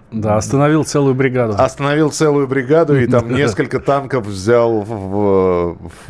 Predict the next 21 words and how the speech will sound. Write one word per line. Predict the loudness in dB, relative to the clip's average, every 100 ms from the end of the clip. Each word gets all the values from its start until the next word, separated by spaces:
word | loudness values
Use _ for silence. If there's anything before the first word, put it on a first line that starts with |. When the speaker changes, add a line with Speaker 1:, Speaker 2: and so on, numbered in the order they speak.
| -12
Speaker 2:
в, | -10
в | -10
качестве | -2 -2 -2 -4 -2
трофея. | 0 -2 -2 -4 -6 -12 -20 -20 -20 -20 -14 -10 -10
Speaker 1:
Теперь | -4 0 0
они | -2
пашут | -2 -2 -2
его | -2 0
землю? | 2 0 0 -6 -8 0
Speaker 2:
Ты | 4 4 2
знаешь, | 0 -2 -2 -4
нет. | -4 0 0 -2 -8 -4
Оказывается, | -2 2 0 2 0 -2 -2
не | -4 -2 -2
единым | 0 0 0 -2 -2
пенсионером | -4 -4 -2 0 0 0 -2 -2
же, | 0 0
э, | 2 2 4 2 0
земля | -2 0 2
украинская | 0 -2 -6 -4 -4 -4
полнится. | -2 -4 -6 -10 -12